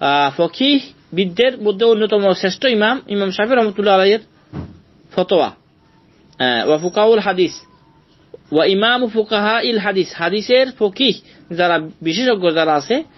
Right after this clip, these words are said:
উনাদের মধ্যে ইমাম শাফিঈ রহমতুল্লাহ আলাইহির মত হচ্ছে এই সাত দিন। ওয়াখতারাহু ইবনুল মুনজির, ইবনুল মুনজিরও এটাকে রায় হিসেবে গ্রহণ করছেন। ওয়া লিআন্না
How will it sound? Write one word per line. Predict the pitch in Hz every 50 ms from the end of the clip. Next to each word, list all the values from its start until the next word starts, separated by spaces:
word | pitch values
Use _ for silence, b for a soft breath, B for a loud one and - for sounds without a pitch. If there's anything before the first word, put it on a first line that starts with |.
| b b b b b b _ -
উনাদের | 165 175 190 196 202 247 269 254
মধ্যে | 226 202 190 175 190 240
ইমাম | 220 196 180 165
শাফিঈ | - 190 175 170 202
রহমতুল্লাহ | 196 185 185 185 190 202 202
আলাইহির | 202 202 202 202
মত | 185 160 156 -
হচ্ছে | 208 214 214 - - 285
এই | 226 196
সাত | 190 - 175 143
দিন। | 135 131 123 104 95 95 - _ _ _ _ _ _ _ _ _ B B B B B B B B B -
ওয়াখতারাহু | 151 151 147 - - 226 226 240 240 240 254
ইবনুল | 214 220 202 208 202
মুনজির, | 196 214 240 247 208 180 160 123 - - -
ইবনুল | 185 190 208 226 233 233 220
মুনজিরও | 214 190 196 208 233 269
এটাকে | 247 208 196 220 220 269 285 320 349 - _ -
রায় | 165 165 165 170
হিসেবে | 180 202 190 233 220 202
গ্রহণ | 185 175 170 170
করছেন। | 147 127 - - 120 101 98 - - _ _ _ _ _ _ _ - - - - - _ _ _ _ _ _ b b b b b b b b b _ 147
ওয়া | 151 170 180
লিআন্না | 185 190 202 - 247 269 269 269 269 269